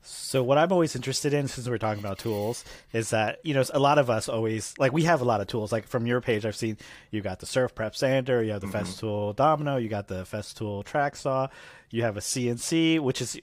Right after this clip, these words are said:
Speaker 1: still your first C N C. Maybe you wanna upgrade. Like, what is your next tool? Like, what is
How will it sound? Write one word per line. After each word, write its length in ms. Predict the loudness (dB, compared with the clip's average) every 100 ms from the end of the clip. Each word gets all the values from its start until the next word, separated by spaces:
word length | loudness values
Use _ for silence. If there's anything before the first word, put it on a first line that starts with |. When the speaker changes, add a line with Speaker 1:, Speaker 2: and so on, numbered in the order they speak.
| -8
Speaker 1:
still 260 | -4 4 6
your 100 | 6
first 260 | 4 2 0
C 100 | -2
N 100 | -2
C. 200 | -4 -2
Maybe 260 | -2 -2
you 100 | -4
wanna 200 | -4 -4
upgrade. 420 | -4 -6 -4 -4 -4 -12 -4
Like, 140 | -2 0
what 240 | 4 6
is 180 | 4 0
your 120 | -4
next 340 | -4 -8 -12
tool? 320 | -8 -8 -8 -16 -8
Like, 140 | -6
what 220 | 0 2 2
is 500 | 0 0 -2 -6